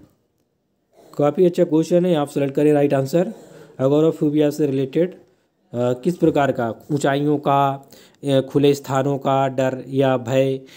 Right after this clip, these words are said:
या जानवरों का भय, ठीक है, अ, ये लिखा है बंद स्थानों का डर, तो किसका होता है ये?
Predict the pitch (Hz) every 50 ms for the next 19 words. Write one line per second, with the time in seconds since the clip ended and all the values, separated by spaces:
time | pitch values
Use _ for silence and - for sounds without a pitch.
0 | - - - - 120 113 120 131 131 135 135 135 139 143 139 139 139 131 131 120
1 | 120 135 131 131 131 131 170 170 170 127 107 98 98 - _ _ _ _ _ _
2 | - - 113 117 117 123 123 120 - 131 131 127 135 131 147 143 143 139 135 127
3 | 131 117 127 135 135 131 135 131 - 127 123 127 135 143 135 135 139 135 135 127
4 | 131 131 131 131 - 131 - - 147 - - 180 170 165 143 123 - 113 110 107
5 | 101 98